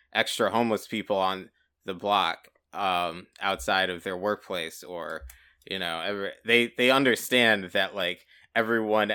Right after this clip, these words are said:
there's a lot more people on the bottom than there were before, and they're, that, you know, freaks them out. And so there's definitely, there are definitely parts of that. Um, it, and the thing is, is that, uh, <laughs> who's gonna stop them?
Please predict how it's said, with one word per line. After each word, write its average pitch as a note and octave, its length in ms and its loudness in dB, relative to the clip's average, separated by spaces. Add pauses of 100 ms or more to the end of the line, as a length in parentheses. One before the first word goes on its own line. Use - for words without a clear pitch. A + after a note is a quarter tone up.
(160)
there's A2 300 0
a A#2+ 40 -6
lot C3+ 180 8
more A#2+ 160 4
people B2 340 0
on G#2 260 0
the F#2+ 60 -10
bottom G2+ 440 2
than F2+ 160 -8
there F2 200 -10
were F#2+ 320 -6
before, F#2 720 -6 (460)
and F#2+ 440 0
they're, G2 420 2
that, G2 240 0
you A2 100 -4
know, D#2+ 320 -8
freaks - 320 -12
them F#2+ 120 -12
out. F#2+ 260 -8 (460)
And F#2+ 240 -4
so F2+ 460 -6 (140)
there's A2+ 220 0
definitely, C#3 340 2
there B2 120 2
are C3 40 4
definitely D3 360 2
parts B2 300 0
of G2 120 -6
that. - 240 -6 (100)
Um, F2+ 460 -8 (500)
it, A#2+ 260 -6 (100)
and B2 340 4
the A2 140 -4
thing D3+ 320 4
is, B2 320 4
is G2+ 380 -8
that, G2 340 2 (1900)
uh, F2+ 380 0
<laughs> G2 460 -12
who's F3 260 0
gonna F3 180 6
stop B2 380 2
them? F2+ 340 -4